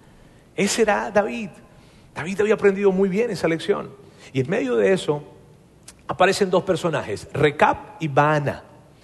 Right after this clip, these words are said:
quienes eran, eh, unos hermanos, y que ellos fueron hasta la casa de Isboset, hasta el lugar donde estaba Isboset, entraron en su habitación, y mientras que él estaba dormido, lo mataron.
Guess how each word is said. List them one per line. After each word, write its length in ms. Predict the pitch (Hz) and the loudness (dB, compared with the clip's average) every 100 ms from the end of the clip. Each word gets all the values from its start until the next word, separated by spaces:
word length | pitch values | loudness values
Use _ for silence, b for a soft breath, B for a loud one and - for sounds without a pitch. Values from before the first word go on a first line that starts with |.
| b b b | b b b
quienes 380 | - 160 160 - | -2 2 2 0
eran, 400 | 170 180 196 190 - B B B _ | 0 2 2 0 -8 B B B _
eh, 580 | 156 156 147 143 131 B B B - - | 6 6 6 2 0 B B B -20 0
unos 240 | 220 220 | 4 6
hermanos, 600 | 208 196 147 135 156 - - B B B B - | 6 4 2 2 -4 -10 -18 B B B B -6
y 120 | 170 | 2
que 240 | 185 180 | 2 4
ellos 260 | 214 202 190 | 4 6 2
fueron 460 | - 208 208 202 - | 4 6 6 2 -2
hasta 280 | 156 - 170 | -2 2 2
la 200 | 147 139 | 2 2
casa 280 | 220 233 226 | -2 0 0
de 100 | 202 | 2
Isboset, 540 | 180 170 175 - 123 - | 0 -2 0 -2 -2 -6
hasta 240 | - 147 | -2 -2
el 40 | |
lugar 300 | 131 135 254 | 2 2 2
donde 200 | 285 185 | 0 -2
estaba 220 | 147 170 175 | 0 2 2
Isboset, 440 | 160 165 135 127 B B B - | -2 -2 -2 -4 B B B -6
entraron 640 | 139 127 185 262 247 214 | -6 -2 -2 0 -2 -4
en 140 | 196 202 | -6 -4
su 140 | 214 | -4
habitación, 680 | 196 185 180 147 135 117 117 B B | -4 -2 -4 -2 -6 -8 -12 B B
y 120 | 156 | -6
mientras 380 | 156 143 131 120 | -2 -4 -4 -8
que 180 | - 208 | -2 0
él 80 | 240 | 0
estaba 320 | - 160 165 | 0 0 2
dormido, 560 | 165 156 143 123 110 - - - | 0 -2 -4 -4 -6 -8 -20 -10
lo 160 | 120 | -6
mataron. 380 | 117 113 92 73 | -6 -6 -8 -8